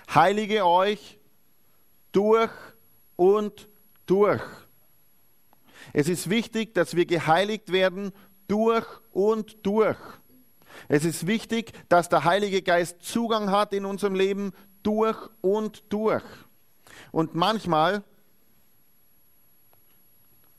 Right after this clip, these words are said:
kriegen wir so eine Berührung. Und dann sagen wir, <laughs> „Ha, super, Gott hat mich berührt.“ Und das ist auch gut.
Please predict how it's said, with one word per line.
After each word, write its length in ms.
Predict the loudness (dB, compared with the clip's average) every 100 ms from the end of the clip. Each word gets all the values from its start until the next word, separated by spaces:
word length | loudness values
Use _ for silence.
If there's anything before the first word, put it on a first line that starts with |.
| _ _ _ _ _ _ _ _
kriegen 180 | -4 -2
wir 80 | -2
so 140 | -2
eine 80 | -4
Berührung. 520 | -4 -4 -4 -8 -14 -20 _ _ _ _ _ _ _ _ -20 _ _ _ _ -6
Und 200 | -4 2
dann 180 | 0 0
sagen 220 | -4 -2
wir, 200 | -4 -6 _
<laughs> 120 | _ -8
„Ha, 320 | -2 0 0
super, 300 | -4 -8 -8
Gott 220 | -6 -6
hat 100 | -6
mich 140 | -8
berührt.“ 380 | -8 -10 -10 -16 _ _ _ _ _ _ -12
Und 120 | -6
das 120 | -6
ist 140 | -4 -4
auch 120 | -4
gut. 280 | -6 -8